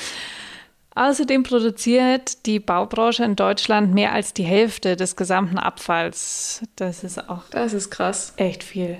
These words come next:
Speaker 2: Ja.
Speaker 1: Hier besteht also echt, äh, ein großes Verbesserungspotenzial.
Speaker 2: Im Koalitionsvertrag der Ampelkoalition gibt es ein Kapitel mit dem Namen Klimaschutz im Gebäudebereich.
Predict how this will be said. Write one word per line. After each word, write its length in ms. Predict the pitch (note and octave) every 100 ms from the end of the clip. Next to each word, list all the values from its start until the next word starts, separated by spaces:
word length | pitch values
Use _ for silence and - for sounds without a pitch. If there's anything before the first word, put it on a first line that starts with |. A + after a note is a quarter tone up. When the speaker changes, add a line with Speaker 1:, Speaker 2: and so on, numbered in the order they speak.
| -
Speaker 2:
Ja. 340 | A#3 G#3+ G#3 G#3 - -
Speaker 1:
Hier 180 | - A3
besteht 380 | G#3 - A3 F3
also 240 | F#3 F#3
echt, 400 | E3+ F#3 - -
äh, 320 | - F#3 F3+ - -
ein 120 | G3
großes 560 | F#3 F#3+ F#3+ - F3 -
Verbesserungspotenzial. 1300 | - F3+ E3+ F3+ F3 F3 - F3+ - E3+ F3+ E3+ E3+ - _
Speaker 2:
Im 140 | A#3+ A#3+
Koalitionsvertrag 920 | B3+ B3 B3 B3 D4+ - C4+ A#3 A#3
der 140 | G#3+ -
Ampelkoalition 920 | C#4+ D4 - G#3+ G3+ G3+ G#3+ G#3 G#3+
gibt 220 | A3 G#3+
es 260 | A3+ - -
ein 380 | G3+ G3+ G#3 G#3
Kapitel 400 | G#3 G#3+ C4+ C4+
mit 180 | A3+
dem 120 | A3 G#3+
Namen 420 | G3+ G3+ G3+ G#3
Klimaschutz 580 | - A#3+ C#4+ B3+ A3+ A3
im 180 | G#3+
Gebäudebereich. 1080 | G#3 G3+ F#3+ C4+ A#3+ G3+ F#3 F3+ A#3 D4 -